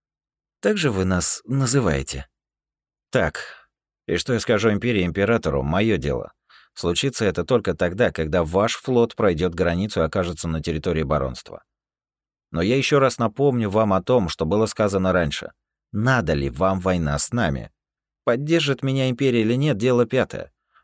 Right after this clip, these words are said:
Подумайте лучше о третьем игроке, участвующем в нашей партии. Что случится с вами, когда мы начнем полномасштабную войну? Не в этом ли его цель?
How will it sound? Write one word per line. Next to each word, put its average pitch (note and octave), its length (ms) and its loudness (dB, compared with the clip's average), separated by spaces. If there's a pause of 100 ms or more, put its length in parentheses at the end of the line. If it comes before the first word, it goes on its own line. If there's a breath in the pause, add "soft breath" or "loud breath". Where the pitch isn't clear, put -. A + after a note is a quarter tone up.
Подумайте A2 460 0
лучше A2+ 260 -2
о E2+ 80 -2
третьем F#2+ 420 -2
игроке, E2+ 480 -2
участвующем D#2 640 -4
в C#2+ 60 -4
нашей F2+ 340 -6
партии. - 540 -8 (420)
Что - 260 -2
случится A#2 460 -2
с - 120 -6
вами, A#2 320 0
когда F#2 340 0
мы G#2+ 160 0
начнем E2+ 420 -4
полномасштабную G#2 760 -2
войну? F#2+ 460 0 (540)
Не A2 200 0
в A#2+ 100 -2
этом A#2+ 260 0
ли A2 100 2
его A#2+ 220 2
цель? F#2 400 0